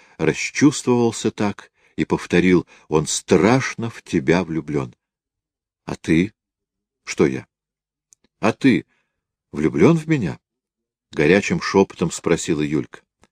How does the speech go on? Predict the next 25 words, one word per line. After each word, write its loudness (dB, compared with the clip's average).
и 2
заглянула 4
мне 2
в -6
глаза, -2
как -8
цыганка. -6
Вот 2
тут 4
я 6
действительно 0
замялся, -2
говоря: 2
"Как -2
тебе -4
сказать?" -12
"Ну, 6
раз 4
не 2
знаешь, 0
как 0
сказать, 0
лучше 2
не -2
говори", 4